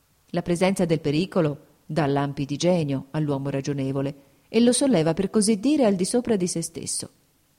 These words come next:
All'uomo d'immaginativa, invece, ispira romanzi audaci, sì, ma spesso anche assurdi. Bisognava vedere l'aria indignata del nostro eroe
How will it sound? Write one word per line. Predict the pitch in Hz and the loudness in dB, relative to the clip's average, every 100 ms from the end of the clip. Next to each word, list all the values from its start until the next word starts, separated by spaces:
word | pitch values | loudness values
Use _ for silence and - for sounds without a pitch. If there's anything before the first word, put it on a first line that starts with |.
| _ _ | _ _
All'uomo | - 190 214 220 | -2 4 6 6
d'immaginativa, | 214 214 214 226 220 220 277 240 | 4 4 4 4 2 2 2 2
invece, | 220 262 294 240 - | 2 2 2 0 0
ispira | 240 226 - 294 226 | -2 -2 -2 2 2
romanzi | 208 226 262 226 | 2 2 0 2
audaci, | 202 190 175 101 - 151 | 2 2 -2 -4 -6 -8
sì, | 147 247 160 - _ _ _ _ _ | -6 -4 -6 -10 _ _ _ _ _
ma | 147 | -10
spesso | 139 - - - 156 | -10 -10 -10 -8 -6
anche | 143 156 165 | -6 -6 -6
assurdi. | 156 - 143 139 - - _ _ _ _ _ _ _ _ _ _ _ _ _ _ - | -6 -6 -8 -10 -18 -20 _ _ _ _ _ _ _ _ _ _ _ _ _ _ -8
Bisognava | 180 160 160 160 175 | -4 -2 -2 -2 -2
vedere | 147 143 170 180 - - _ _ - | -2 -2 -2 -2 -6 -16 _ _ -8
l'aria | 175 196 196 | 2 2 2
indignata | 165 156 151 165 190 175 | 0 -2 -2 -2 -2 -2
del | 151 147 | -2 -2
nostro | 160 175 - | -2 -4 -6
eroe | 139 143 160 165 | -4 -2 -2 -4